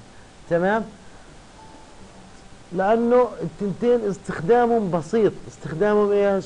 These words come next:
بسيط، ويتوافق مع الناس المبتدئين، الناس المبتدئين. إحنا بدنا نعمل إيش؟ خريطتين. بدنا نعمل إيش؟ خريطتين. واحدة مفاهيمية، تمام؟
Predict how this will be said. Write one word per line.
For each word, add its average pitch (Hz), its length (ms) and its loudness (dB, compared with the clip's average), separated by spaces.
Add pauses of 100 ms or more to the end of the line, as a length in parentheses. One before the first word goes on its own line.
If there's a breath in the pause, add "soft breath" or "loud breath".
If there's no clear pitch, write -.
(120)
بسيط، 190 340 0 (120)
ويتوافق 208 640 2
مع 202 220 2 (1160)
الناس 196 360 0
المبتدئين، 196 680 0
الناس 196 340 0 (580 loud breath)
المبتدئين. 160 640 -2 (580 loud breath)
إحنا 220 220 2
بدنا 247 200 2
نعمل 262 360 2
إيش؟ 240 380 4 (160)
خريطتين. 233 580 2 (400)
بدنا 175 140 -2
نعمل 226 320 0
إيش؟ 208 320 0
خريطتين. 190 600 -2 (520 loud breath)
واحدة 202 460 2 (140)
مفاهيمية، 214 840 2 (340)
تمام؟ 202 360 0